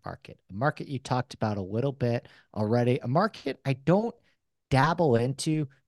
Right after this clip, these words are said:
too much. Um, but your picks in the first round leader market kinda had me looking at it and kinda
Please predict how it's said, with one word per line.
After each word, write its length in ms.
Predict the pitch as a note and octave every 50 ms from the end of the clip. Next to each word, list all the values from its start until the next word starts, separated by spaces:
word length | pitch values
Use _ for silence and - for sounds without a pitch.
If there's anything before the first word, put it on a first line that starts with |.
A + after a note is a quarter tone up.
| _ _ -
too 240 | - - D3 F3 F3+
much. 440 | E3 D#3+ D#3+ E3+ F3 - - - _ _ _ _ -
Um, 360 | - G#2+ A2 A2 A2 G#2+ G#2+ - _ _ -
but 180 | - A#2+ - -
your 520 | G#2 G#2+ C3 E3+ F#3+ G3 G#3 G#3 G3+ G3 - _ _ -
picks 300 | E3 D#3+ D#3 - - -
in 80 | C#3+
the 60 | B2 -
first 280 | - B2+ A#2+ - -
round 160 | C3 B2 A#2
leader 240 | A#2 A#2 A2+ A2 A2
market 340 | A2 A2 G#2+ - - A2 -
kinda 220 | - - C3+ C#3+
had 240 | C#3 B2+ C3+ B2+ B2
me 140 | B2+ B2+ A#2
looking 400 | A2 A2 G#2+ G#2 - A#2 A2 G#2
at 160 | G2+ G2+ G2+
it 80 | G2+ F#2+
and 120 | G#2 F#2+
kinda 280 | - - B2+ C3+ D3+